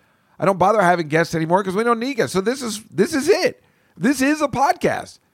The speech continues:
You, you listen to a podcast for the person of the personality of the person. And I guess, I guess I'm not doing anything that nobody else is doing. It's not like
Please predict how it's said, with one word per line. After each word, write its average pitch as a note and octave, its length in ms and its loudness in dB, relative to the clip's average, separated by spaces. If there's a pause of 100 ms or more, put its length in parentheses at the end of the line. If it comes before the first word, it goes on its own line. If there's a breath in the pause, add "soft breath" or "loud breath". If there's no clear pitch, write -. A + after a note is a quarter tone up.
(420)
You, G3 360 -4
you F#3 600 -4
listen G#3 380 2
to A3+ 120 2
a G#3+ 60 2
podcast D3 420 -2
for D#3+ 220 4
the G3 100 2
person E3 380 -2
of G3+ 100 -6
the G3 80 -4
personality A3+ 640 0
of D3 60 0
the B2 60 -4
person. G#2 380 -6
And G#2 120 -14
I A2 80 -10
guess, C#3 400 -6 (480)
I D3 80 -6
guess F#3 180 0
I'm G3 100 0
not G#3 200 0
doing F#3+ 320 2
anything G3+ 420 -2
that G3 240 -2 (400)
nobody G3+ 320 2
else E4 240 2
is E4 100 -6
doing. B2+ 300 -8 (720)
It's - 100 -20
not A3 200 -2
like G3+ 180 4